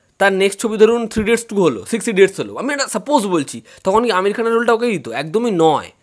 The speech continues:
তার নেক্সট ছবি বলেই সেটাতেই রোল অফার হয়েছিল, এটা দুটো খবর একদম আলাদা। তার নেক্সট ছবি যে কোনো ছবি হতে পারতো, ভুং চাং, যে কোনো others ছবি,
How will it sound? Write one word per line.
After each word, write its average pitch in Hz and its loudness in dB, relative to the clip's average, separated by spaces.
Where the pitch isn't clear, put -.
তার 180 0
নেক্সট 160 -4
ছবি 247 2
বলেই 196 4
সেটাতেই 190 0
রোল 214 8
অফার 214 4
হয়েছিল, 190 -2
এটা 208 2
দুটো 170 -2
খবর 202 -2
একদম 185 -2
আলাদা। 127 -6
তার 233 -2
নেক্সট 220 -2
ছবি 269 -2
যে 175 -4
কোনো 254 -2
ছবি 208 -4
হতে 151 0
পারতো, 127 -6
ভুং 208 -4
চাং, 220 0
যে 175 -4
কোনো 294 -4
others 196 -2
ছবি, 104 -14